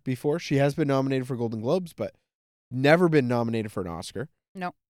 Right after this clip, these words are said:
Speaker 1: Um, even, like, Vicky Cristina Barcelona, which may be her most celebrated film.
Speaker 2: I would say Lost in Translation.
Speaker 1: Or Lost in Translation, which could be her most celebrated
Speaker 2: Didn't
Speaker 1: film.
Speaker 2: that win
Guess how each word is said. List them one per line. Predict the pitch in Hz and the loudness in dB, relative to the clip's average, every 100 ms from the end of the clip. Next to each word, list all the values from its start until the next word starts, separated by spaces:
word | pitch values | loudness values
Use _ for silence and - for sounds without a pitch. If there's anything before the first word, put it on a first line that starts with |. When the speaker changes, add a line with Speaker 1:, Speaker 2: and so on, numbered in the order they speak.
| _ | _
Speaker 1:
Um, | 120 127 127 123 117 - | 0 2 2 0 -4 -2
even, | 196 233 | 0 2
like, | 196 165 | 4 2
Vicky | 123 127 135 - 147 | 0 -6 -6 -6 -8
Cristina | - 143 - 135 | -6 -6 -2 -2
Barcelona, | 113 123 143 170 214 | 0 -2 0 0 2
which | 202 185 | 2 0
may | 190 247 | -2 -2
be | 202 190 | 2 2
her | 180 | 2
most | 160 127 - | 0 -2 0
celebrated | 143 226 180 107 85 80 95 | 0 2 0 -2 -8 -10 -12
film. | 85 90 226 _ _ 208 | -12 -10 -12 _ _ -2
Speaker 2:
I | 233 | 0
would | 269 | 0
say | 262 233 | -4 -6
Lost | 202 196 | -6 -6
in | 190 | -12
Translation. | - 160 151 151 - 123 147 | -10 -10 -10 -12 -12 -16 -8
Speaker 1:
Or | 120 113 | -4 -2
Lost | 92 87 - | -2 -6 -8
in | |
Translation, | 95 101 92 - 170 170 185 | -8 -8 -6 -2 -2 -2 -6
which | 165 139 | -6 -8
could | - 135 | -6 -4
be | 127 | -2
her | 113 | -2
most | 113 113 | -4 -4
celebrated | 123 117 113 | -2 -2 -2
Speaker 2:
Didn't | 110 277 349 | -2 -2 0
Speaker 1:
film. | |
Speaker 2:
that | 339 311 | -2 -4
win | 196 208 240 302 | -6 -6 -6 -8